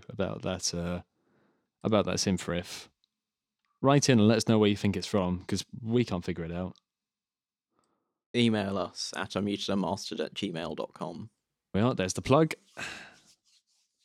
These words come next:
Speaker 2: Uh, the next track is Velveteen, which is probably the song I've listened to the most after the album's come out.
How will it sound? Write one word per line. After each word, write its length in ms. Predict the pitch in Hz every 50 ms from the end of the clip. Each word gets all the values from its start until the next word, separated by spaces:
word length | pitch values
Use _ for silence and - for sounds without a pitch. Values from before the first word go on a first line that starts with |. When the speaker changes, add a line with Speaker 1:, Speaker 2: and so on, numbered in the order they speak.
| _ _ _ _ _ _ _ _ _ _
Speaker 2:
Uh, 200 | 120 117 113 113
the 100 | 117 123
next 180 | 139 - -
track 200 | - - 139 127
is 120 | - 107 98
Velveteen, 760 | 101 110 113 117 117 113 101 - - 87 85 85 85 92 87
which 220 | 82 87 85 82 -
is 220 | 107 101 92 - - _ _ _ - 71 - _ _ _ _ _
probably 260 | - 135 127 131 123
the 120 | 107 110
song 240 | 107 - - 113 107
I've 160 | 98 92 98
listened 300 | 101 104 98 - - 101
to 120 | - - 107
the 100 | 95 98
most 360 | 98 98 101 101 98 - -
after 260 | 92 90 90 - -
the 120 | - 92 92
album's 400 | 95 98 85 80 82 82 - -
come 180 | - 90 82
out. 260 | 82 82 78 87 -